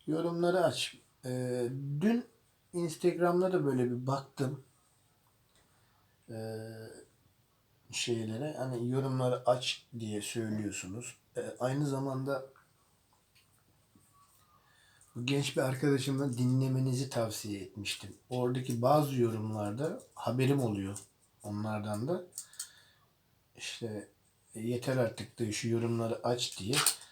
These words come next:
Arkadaşlar, yorumları açarım, sorun değil. Yorumlarınızı hatta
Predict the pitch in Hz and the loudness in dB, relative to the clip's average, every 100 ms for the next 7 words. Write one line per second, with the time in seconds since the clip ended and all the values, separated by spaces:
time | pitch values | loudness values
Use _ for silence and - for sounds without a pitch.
0 | - - _ - 135 - 214 202 - 117 | -20 -20 _ -4 0 2 2 2 0 -2
1 | 104 143 160 165 175 - 127 - 175 110 | 0 0 0 0 0 0 -4 0 0 0
2 | - 127 135 143 151 147 - - - - | -2 2 4 4 2 2 -2 -10 -20 -20
3 | - - - _ - _ - - _ _ | -20 -20 -20 _ -20 _ -20 -20 _ _
4 | - - - - - _ _ _ - 117 | -20 -20 -20 -20 -20 _ _ _ -6 0
5 | 135 156 160 170 170 156 - - | 2 4 4 2 2 -2 -4 -8